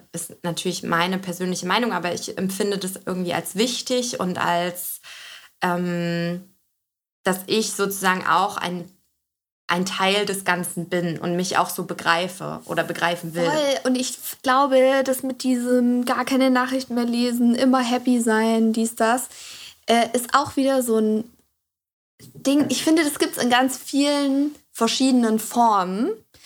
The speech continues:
Speaker 2: Und irgendwann hat mich das mal bei einem Typen, den ich gedatet hab, so aufgeregt, dass ich zu dem gesagt hab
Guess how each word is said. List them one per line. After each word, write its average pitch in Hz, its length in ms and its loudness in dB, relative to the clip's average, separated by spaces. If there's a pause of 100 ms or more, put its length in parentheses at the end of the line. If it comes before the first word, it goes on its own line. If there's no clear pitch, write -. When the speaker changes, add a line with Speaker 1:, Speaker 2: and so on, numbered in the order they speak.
(380)
Speaker 2:
Und 233 200 2
irgendwann 254 720 2
hat 220 160 0
mich 240 180 0
das 226 200 -8
mal 208 240 2
bei 214 100 0
einem 202 220 -2
Typen, 262 440 2
den 208 140 4
ich 202 120 -6
gedatet 226 420 0
hab, 208 160 -4
so - 100 0
aufgeregt, 226 460 -2
dass 220 160 -2
ich 214 120 -2
zu 208 120 -6
dem 202 160 0
gesagt 208 400 -2
hab 220 200 -2